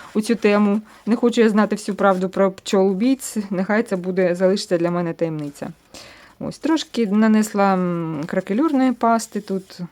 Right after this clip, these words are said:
фарбочки якоїсь. Ось, ну, в принципі, я думаю, що ви, е, більш-менш вже бачили, і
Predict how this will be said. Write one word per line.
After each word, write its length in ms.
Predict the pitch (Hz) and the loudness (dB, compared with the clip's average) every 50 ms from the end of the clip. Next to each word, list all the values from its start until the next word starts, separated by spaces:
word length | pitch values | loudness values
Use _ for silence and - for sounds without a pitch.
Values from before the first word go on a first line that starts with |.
| _ _ _ - _ _ _ _ _ _ _ _ _ _ _ _ _ _ _ _ _ _ _ _ _ 180 165 160 156 - | _ _ _ -20 _ _ _ _ _ _ _ _ _ _ _ _ _ _ _ _ _ _ _ _ _ -12 -12 -12 -10 -6
фарбочки 460 | - 226 240 190 185 - - _ 185 | -6 -4 -4 -4 -6 -8 -8 _ -6
якоїсь. 640 | 180 175 - - 170 170 170 165 165 - - - - _ _ _ - - - - - - - _ - | -6 -6 -6 -4 -4 -2 -2 -4 -6 -8 -12 -16 -18 _ _ _ -20 -20 -20 -20 -20 -20 -20 _ -12
Ось, 240 | 185 180 - - _ _ | -12 -12 -12 -14 _ _
ну, 80 | 392 339 | -4 -4
в 160 | 233 - - | -4 -6 -6
принципі, 440 | _ - 262 269 247 - 240 - 240 | _ 2 2 2 2 -2 -4 -2 2
я 120 | 226 240 | 2 2
думаю, 300 | 226 226 254 254 240 220 | 4 4 4 4 4 4
що 200 | 214 - - - | 2 -2 -6 -6
ви, 300 | 202 196 220 240 233 226 220 - - - - - - - | -4 0 2 2 2 0 -2 -8 -20 -20 -20 -20 -8 -4
е, 520 | 190 196 196 196 190 190 190 185 185 185 185 180 180 170 160 160 139 | 0 2 2 2 2 2 2 2 0 -2 -2 -4 -4 -6 -6 -6 -8
більш-менш 880 | 143 147 156 165 170 220 214 196 - - 226 226 226 220 214 - - | -8 -8 -8 -4 -4 -4 -4 -4 -2 0 2 2 2 2 0 -2 -4
вже 540 | - - 202 190 190 214 214 208 202 196 190 185 - _ _ _ - _ _ _ _ _ _ _ - _ _ - - - _ - _ _ | -6 -6 -6 -2 0 0 2 2 0 0 -2 -6 -10 _ _ _ -20 _ _ _ _ _ _ _ -20 _ _ -20 -20 -20 _ -20 _ _
бачили, 800 | 190 220 294 359 - - 294 285 262 262 254 240 226 196 180 190 | 0 2 2 2 0 2 4 4 6 6 6 6 4 4 2 2
і 340 | 214 214 208 208 208 202 | 0 2 0 0 -2 -2